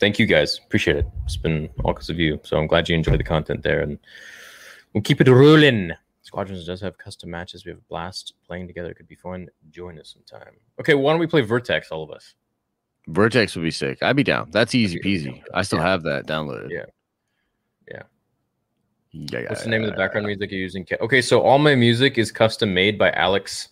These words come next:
Speaker 1: uh, sorry, by Samuel Kim.
Speaker 2: Hmm.
Speaker 1: Um, each one is, is tailored. Uh, like, I'll tell him, "Hey, like, I want a theme like this."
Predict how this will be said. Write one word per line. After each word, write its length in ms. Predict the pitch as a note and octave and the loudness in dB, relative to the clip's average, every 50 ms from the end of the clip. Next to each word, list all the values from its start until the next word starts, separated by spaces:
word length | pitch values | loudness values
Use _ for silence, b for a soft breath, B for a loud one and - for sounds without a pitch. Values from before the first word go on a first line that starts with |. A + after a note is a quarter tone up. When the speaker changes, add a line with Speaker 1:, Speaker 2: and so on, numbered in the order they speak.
| b b b b b b | b b b b b b
Speaker 1:
uh, 180 | - G#2 - | 0 2 2
sorry, 300 | - - B2+ A2 G2 E2+ - | 2 0 2 2 0 0 -2
by 120 | F#2 G#2+ | -4 -6
Samuel 400 | G2+ - - A#2 A2 A2 A2 G#2 | -6 -4 -2 -2 0 0 -2 -4
Kim. 380 | G2+ - G#2 G#2 A2 C3 D3+ - _ _ - - - - _ - D#2 C#2+ - _ _ _ _ _ _ _ _ _ _ _ _ _ _ _ - | -2 0 0 0 0 0 -4 -8 _ _ -10 -10 -10 -12 _ -20 -20 -20 -20 _ _ _ _ _ _ _ _ _ _ _ _ _ _ _ -2
Speaker 2:
Hmm. 40 | G2 | 2
Speaker 1:
Um, 640 | G2 F#2+ F#2 F2+ F2 E2+ E2 D#2+ D#2 - - - - _ _ _ _ _ _ _ _ _ _ _ _ _ _ _ _ _ _ _ _ _ _ - | 2 4 4 4 4 2 0 -2 -6 -10 -12 -14 -18 _ _ _ _ _ _ _ _ _ _ _ _ _ _ _ _ _ _ _ _ _ _ -4
each 240 | B2 B2 A#2 - - | -2 -2 -2 -2 0
one 260 | A2+ A2+ A2 A2 G#2 | 2 2 4 4 2
is, 300 | G2+ F2 D#2+ - - - - | 0 -4 -6 -10 -16 -12 -8
is 300 | F2+ F#2+ E2+ E2 - - _ _ _ _ _ _ _ - | -6 -6 -6 -8 -12 -18 _ _ _ _ _ _ _ -6
tailored. 300 | - - G2 F#2+ F#2 D#2 | 0 2 2 4 4 4
Uh, 140 | F#2+ G2+ F#2 | 4 6 6
like, 220 | F#2 F2 - - | 4 2 2 0
I'll 140 | - F2+ F2 | -2 -2 0
tell 200 | - - G2+ F#2+ | 2 2 2 2
him, 80 | F#2 F#2 | 2 4
"Hey, 160 | G#2+ G#2+ F#2+ | 4 4 4
like, 140 | E2 D#2 - | 2 2 0
I 40 | E2 | 0
want 200 | E2+ F2 F2 E2+ | 0 0 0 -2
a 40 | D#2 | -2
theme 300 | - - F#2+ F2+ F2+ E2+ | -4 -4 -4 -2 -2 -2
like 180 | D#2+ D#2+ - | -4 -4 -2
this." 320 | - F3 F#3+ - - - | 0 0 0 0 -2 -8